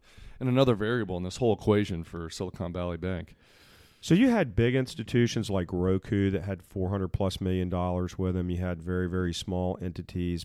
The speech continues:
Speaker 1: Yeah.
Speaker 2: Nonetheless, it w-, they were all, they, they were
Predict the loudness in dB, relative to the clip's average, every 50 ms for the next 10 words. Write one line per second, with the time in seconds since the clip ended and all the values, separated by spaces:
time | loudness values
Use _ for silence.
0 | -8 -6 -2 2 2 4 4 4 4 2 2 4 4 4 4 2 0 -2 -4 -4
1 | -2 -2 -2 -2 -2 -2 0 0 0 0 0 2 2 2 2 2 0 -2 -2 -4
2 | -4 -4 -4 -4 -4 -2 -2 -2 -2 -2 -2 -4